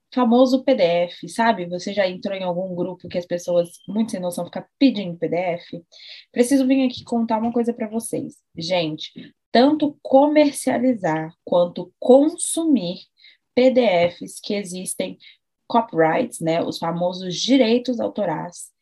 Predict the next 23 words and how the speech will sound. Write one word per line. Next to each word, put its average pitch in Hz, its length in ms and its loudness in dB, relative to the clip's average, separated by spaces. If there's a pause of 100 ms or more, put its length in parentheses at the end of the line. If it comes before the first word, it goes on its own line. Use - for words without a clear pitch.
(180)
autorais, 175 680 0 (520)
é 190 140 0 (120)
crime, 202 800 4 (380)
tá? 175 440 -2
É 165 200 -2 (100)
crime 208 580 0 (600)
no, 170 240 2
no 180 120 0
Código 185 640 -2 (200)
Penal. 165 560 2 (320)
Ele, 160 180 0
então, 185 680 -2 (260)
prestem 240 640 2
atenção 214 800 -2
quando 180 240 -4
vocês 180 360 -8
estiverem 185 760 0
fazendo 190 300 -4
esse - 160 -14
tipo - 200 -10
de 196 120 -12
coisa. 165 420 -8 (380)
Não 226 520 4